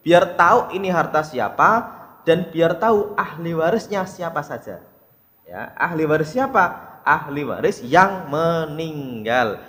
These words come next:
Kenapa? Karena bisa jadi ada ahli waris yang berbeda antara suami istri kakek nenek tadi. Contoh, si kakek ini ternyata istrinya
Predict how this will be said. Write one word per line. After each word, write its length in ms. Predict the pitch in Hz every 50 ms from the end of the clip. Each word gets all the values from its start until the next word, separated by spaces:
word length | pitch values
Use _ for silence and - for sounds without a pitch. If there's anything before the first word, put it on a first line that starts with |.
| - - _ _
Kenapa? 720 | - 160 190 247 - 220 202 170 156 151 - - - - - -
Karena 320 | 139 143 160 190 240 262 202
bisa 240 | 190 202 - -
jadi 720 | 208 208 147 127 - - 110 117 131 139 156 170 185 - - - _ _ _ _ _
ada 800 | - 185 196 202 196 - - - - - 196 208 208 208 208 -
ahli 320 | - 180 170 170 175 170 170
waris 320 | 160 156 170 196 220 -
yang 240 | 202 190 185 185 -
berbeda 560 | - 165 151 - - 143 143 - 196 - -
antara 560 | 170 180 170 160 160 160 170 185 185 202 220
suami 400 | - - 170 165 170 175 175 170
istri 240 | 165 170 190 180 175
kakek 240 | 175 160 - 156 135
nenek 240 | 151 151 147 131 -
tadi. 240 | 123 117 104 90 - - _ _ _ _ _ _ _ _ _ _ _ _ _ _ _ _ _ _ _ _ _ _
Contoh, 420 | _ - 90 95 110 143 147 143 123 92 85 - - - - - - - - -
si 160 | - 156 147
kakek 400 | - - 127 127 - - 139 - 131
ini 160 | 160 190 196 -
ternyata 640 | - 151 131 135 135 131 - - 190 185 180 -
istrinya 640 | - 165 160 - - 160 156 160 180 190 185 180 185